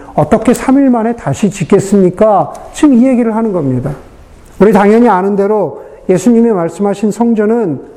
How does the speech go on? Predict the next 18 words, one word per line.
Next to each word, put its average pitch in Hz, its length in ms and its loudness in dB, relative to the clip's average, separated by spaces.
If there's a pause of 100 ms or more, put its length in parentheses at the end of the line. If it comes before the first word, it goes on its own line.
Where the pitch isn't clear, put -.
(300)
물리적인 226 840 2
성전이 233 480 0
아니라 165 540 -2 (760)
바로 175 200 2
자신의 185 460 2
죽음과 175 680 0 (540)
부활을 233 420 2
말씀하시는 160 680 -4
거죠. 131 400 -2 (640)
"내가 170 240 2
이 180 100 2
성전을 202 460 -2
삼 226 200 -2
일 226 100 0
만에 214 200 -2
다시 165 320 -6
짓-, - 140 -18 (480)
짓겠다. 170 720 0